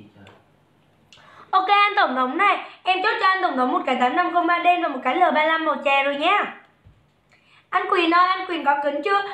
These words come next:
Speaker 2: Đấy, nếu mà về dòng kính gấp thì bên Huyền có kính này nha. Màu của nó là màu trà ha. Kính này là hãng Ray-Ban, hai trăm năm mươi ngàn một chiếc nha. Nó có khả năng gấp lại và bỏ trong một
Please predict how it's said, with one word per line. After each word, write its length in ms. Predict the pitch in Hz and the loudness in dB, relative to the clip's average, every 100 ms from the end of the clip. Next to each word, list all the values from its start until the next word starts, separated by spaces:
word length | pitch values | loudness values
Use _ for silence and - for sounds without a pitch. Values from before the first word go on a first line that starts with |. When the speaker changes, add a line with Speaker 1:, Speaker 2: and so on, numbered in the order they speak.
| - | -2
Speaker 2:
Đấy, 180 | - 311 - - - - | -2 -2 -6 -14 -20 0
nếu 280 | 320 320 370 | 4 6 4
mà 80 | 427 | 0
về 160 | 320 302 | 2 2
dòng 180 | 294 285 | 2 -2
kính 140 | 277 269 | -4 -2
gấp 120 | 440 453 | -2 -2
thì 120 | 311 | -2
bên 200 | 285 330 | 0 0
Huyền 180 | 339 277 | -2 0
có 120 | 262 262 | 0 0
kính 140 | 269 | -4
này 180 | 330 339 | -2 0
nha. 360 | 320 320 311 - - | 0 -2 -2 -10 -2
Màu 220 | 339 339 | 2 2
của 60 | 311 | 0
nó 240 | 277 262 | 0 2
là 80 | 311 | 2
màu 200 | 330 294 254 | 0 -2 -2
trà 260 | 302 285 277 | 0 2 2
ha. 400 | 294 370 320 - - _ _ _ | 2 2 2 -2 -16 _ _ _
Kính 180 | 294 330 | -4 -2
này 160 | 392 | -2
là 80 | 320 | 0
hãng 240 | 254 254 302 | 0 -2 0
Ray-Ban, 480 | 359 349 349 349 339 - _ | 0 2 2 0 -4 -12 _
hai 300 | - 359 349 359 | 0 0 0 -2
trăm 200 | 339 330 | -2 0
năm 160 | 339 | -2
mươi 120 | 330 | -2
ngàn 280 | 320 302 269 | -4 -4 -2
một 80 | 254 226 | -2 0
chiếc 220 | 415 440 | 0 2
nha. 340 | 349 359 349 - - | 0 0 -2 -10 -6
Nó 240 | 294 - | -2 0
có 160 | 294 294 | 0 -2
khả 120 | 392 | -2
năng 240 | 277 320 320 | -2 -4 -2
gấp 180 | 453 339 | -4 -2
lại 220 | - 262 | -4 -4
và 100 | 262 | -2
bỏ 100 | 262 233 | 0 0
trong 160 | 320 | 0
một 60 | 302 | -2